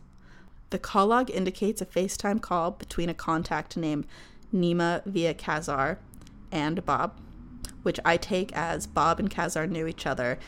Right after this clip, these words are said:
and she introduced him to Nima at some point. Lee's phone, Lee's phone also shows a text message from Kazar saying,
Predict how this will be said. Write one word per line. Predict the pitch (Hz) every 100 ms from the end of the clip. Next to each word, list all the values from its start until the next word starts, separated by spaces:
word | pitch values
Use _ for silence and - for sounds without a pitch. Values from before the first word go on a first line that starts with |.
| -
and | - 113
she | - - - 254 208 165
introduced | 156 - 165 131 - - - -
him | - 139
to | -
Nima | 143 135 127 123 - - - - -
at | -
some | - 135
point. | - 104 80 - - - - -
Lee's | 190 190 196
phone, | 196 180 185 - - - - - - - -
Lee's | 180 208 -
phone | - 185 180
also | - 170 - 190
shows | - 165 170
a |
text | - 151 -
message | 160 139 156 147
from | - 170
Kazar | - 143 147 147
saying, | - 143 139 -